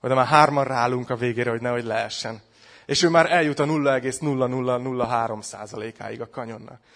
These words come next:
Látjátok, a mi cselekedeteinkkel azok nem csak kiegészítésre szorulnak. Vagy Istentől kapunk kegyelmet, vagy nincs kegyelem.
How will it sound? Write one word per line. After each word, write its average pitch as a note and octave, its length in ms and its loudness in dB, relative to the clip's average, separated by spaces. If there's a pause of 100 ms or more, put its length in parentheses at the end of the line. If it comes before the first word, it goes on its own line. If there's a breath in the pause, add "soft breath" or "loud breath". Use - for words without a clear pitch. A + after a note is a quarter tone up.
(400 soft breath)
Látjátok, D#3 540 -6 (800 soft breath)
a - 80 -10
mi F3 160 -2
cselekedeteinkkel C3 1160 -4 (500)
azok C3 220 -8
nem D3+ 180 -2
csak - 180 -8
kiegészítésre A#2 800 -6
szorulnak. G#2+ 500 -12 (760 soft breath)
Vagy D3 220 -2
Istentől C#3 520 -8
kapunk C3 340 -10
kegyelmet, A#2 440 -10
vagy A#2 140 -12
nincs A#2 560 -14
kegyelem. - 380 -20